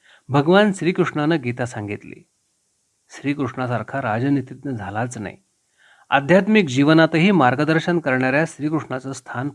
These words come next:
फार वरचं आहे. गीतेत कोणत्याही ठिकाणी कसलाही आग्रह नाही किंवा ती एखाद्या संप्रदायापुरतीच मर्यादित नाही, हे गीतेचं वैशिष्ट्य आहे.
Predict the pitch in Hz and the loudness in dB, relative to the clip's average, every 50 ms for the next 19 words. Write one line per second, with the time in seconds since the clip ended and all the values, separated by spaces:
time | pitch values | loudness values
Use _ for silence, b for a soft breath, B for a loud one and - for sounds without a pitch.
0 | - _ - - 120 135 156 156 127 117 110 107 107 - - - 117 104 - - | -12 _ -10 -6 -6 -6 -4 -6 -6 -4 -6 -6 -6 -8 -10 -10 -10 -10 -10 -12
1 | _ _ _ _ _ _ _ _ _ _ _ _ _ _ _ _ _ _ _ 131 | _ _ _ _ _ _ _ _ _ _ _ _ _ _ _ _ _ _ _ -2
2 | 123 143 170 165 226 226 220 226 - - 151 151 156 151 - 202 196 214 226 - | 2 4 4 4 4 0 -2 -2 -4 -4 0 0 0 0 2 2 4 4 4 2
3 | - 139 135 - 147 143 170 175 - - 123 120 - - - 127 131 123 131 175 | 0 -2 -2 0 2 2 2 0 -2 -6 -8 -8 -8 -8 -6 -4 -2 0 2 2
4 | 185 156 120 107 117 123 131 135 135 143 139 113 107 107 120 - _ _ _ _ | 4 4 2 2 0 -2 0 0 0 0 0 -2 -2 -6 -8 -12 _ _ _ _
5 | _ _ _ _ _ _ _ _ _ _ - 190 202 220 233 226 233 240 226 185 | _ _ _ _ _ _ _ _ _ _ -2 2 4 4 4 4 2 2 4 4
6 | 151 - - 165 165 185 196 190 - 131 127 123 143 147 139 156 160 160 160 - | 4 4 2 2 2 2 2 2 0 -2 -2 -2 -2 0 2 2 2 2 0 -2
7 | 143 127 120 - 180 180 - - 135 117 117 117 123 135 156 165 156 160 147 - | -8 -10 -8 -6 -8 -8 -6 -8 -6 -4 -4 -2 0 0 0 2 2 0 0 -2
8 | - 110 107 110 - _ _ _ _ _ _ _ _ _ _ _ _ - 151 156 | -6 -12 -14 -14 -16 _ _ _ _ _ _ _ _ _ _ _ _ -4 -4 -2
9 | 131 123 120 123 117 113 - 113 101 98 101 104 - 107 - - _ - - - | -2 -2 -4 -4 -8 -12 -12 -12 -12 -10 -12 -12 -14 -16 -18 -18 _ -20 -20 -20
10 | _ | _